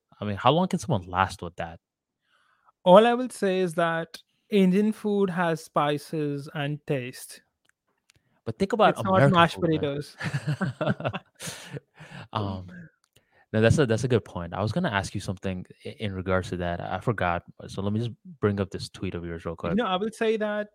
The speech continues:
Speaker 2: you know, now that you mention it,
Speaker 1: Mm-hmm.
Speaker 2: a lot of it is your taste buds. For example, when you're eating a lot of,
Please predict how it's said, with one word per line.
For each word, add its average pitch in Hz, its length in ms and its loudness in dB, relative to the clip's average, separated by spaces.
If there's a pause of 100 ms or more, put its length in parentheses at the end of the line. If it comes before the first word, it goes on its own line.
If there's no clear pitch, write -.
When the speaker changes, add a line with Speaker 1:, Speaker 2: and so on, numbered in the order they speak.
Speaker 2:
you 190 120 2
know, 175 140 2
now 156 200 0
that 165 140 2
you 185 60 0
mention 156 360 -2
it, 135 280 -10 (380)
Speaker 1:
Mm-hmm. 98 240 0 (920)
Speaker 2:
a 196 120 8
lot 196 240 10
of 226 120 -4
it 247 280 -8
is 185 240 2
your 190 120 4
taste 147 400 0
buds. 131 300 -2
For 165 120 0
example, 170 680 -2 (500)
when 165 460 4
you're 226 160 4
eating 202 240 0
a 202 40 0
lot 165 200 2
of, 165 160 2